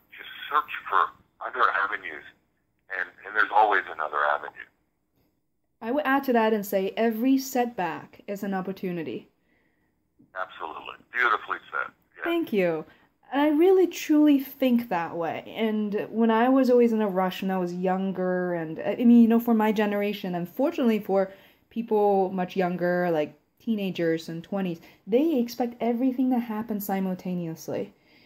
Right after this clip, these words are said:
Speaker 2: So people say that technology could be your biggest asset and yet your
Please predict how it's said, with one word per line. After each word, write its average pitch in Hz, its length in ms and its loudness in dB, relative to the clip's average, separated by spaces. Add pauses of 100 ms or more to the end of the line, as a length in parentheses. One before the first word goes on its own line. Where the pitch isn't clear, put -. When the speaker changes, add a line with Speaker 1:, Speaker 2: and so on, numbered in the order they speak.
(120)
Speaker 2:
So 208 720 -4 (360)
people 269 260 -2
say 285 180 0
that 214 400 0
technology 247 600 2
could 247 160 -4
be 220 80 -4
your 190 160 -2
biggest 285 420 0
asset 240 380 -2
and 190 180 -4
yet 226 160 4
your 190 140 -4